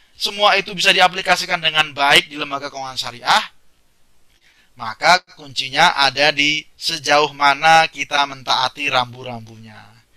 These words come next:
Sejauh mana kita mentaati rambu-rambunya. Apa itu contohnya?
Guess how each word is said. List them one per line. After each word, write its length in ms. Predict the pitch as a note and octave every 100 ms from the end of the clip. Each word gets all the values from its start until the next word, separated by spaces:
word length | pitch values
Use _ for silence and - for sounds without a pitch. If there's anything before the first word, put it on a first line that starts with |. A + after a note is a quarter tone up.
| _ _ _ _ _
Sejauh 480 | - C3 C#3 C3 C3
mana 320 | B2+ C#3+ E3+
kita 240 | D3 C#3+
mentaati 480 | C3+ B2 A#2 B2+ -
rambu-rambunya. 800 | D3+ C3 B2 B2 A#2 A2 A2+ A#2
Apa 160 | D#3 E3
itu 160 | D3+
contohnya? 560 | D#3 D3 D3 D3+ D3+